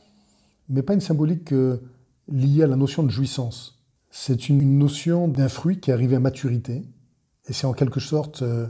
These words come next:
ce qui se passe constamment, parce que chaque instant présent est un moment qui arrive à maturité.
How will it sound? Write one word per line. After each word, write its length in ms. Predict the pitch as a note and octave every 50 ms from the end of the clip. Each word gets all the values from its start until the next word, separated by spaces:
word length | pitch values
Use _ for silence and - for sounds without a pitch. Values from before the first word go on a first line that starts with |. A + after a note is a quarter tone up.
| - -
ce 120 | - -
qui 120 | - D#3+
se 80 | - -
passe 220 | - D#3+ C#3 -
constamment, 560 | - - - F3+ F3 F3 - F3 D#3+ D#3+ D#3+ D3+
parce 160 | - - -
que 80 | -
chaque 300 | A#2+ - - G3 G3 G3
instant 260 | F3 D3+ - - D3 C#3
présent 380 | - C#3 A#2+ A#2 B2+ D#3 G#3 - - _ _ _ _ _ _ _ _ _ _ _ _ _ _ _ _ _ _ _ _ _ _ _ _ _ _ _ _ _ _ _ _ _ -
est 240 | D#3+ D3+ C#3 - -
un 80 | D3+ C#3
moment 380 | C#3+ E3 D#3+ D3 C#3+ E3 G3+
qui 160 | G3 - -
arrive 240 | C3 C3 E3+ D#3+ C#3+
à 20 | C3
maturité. 640 | C#3 C#3+ C#3+ - - C3 G#2 G#2+ G2 - G#2 -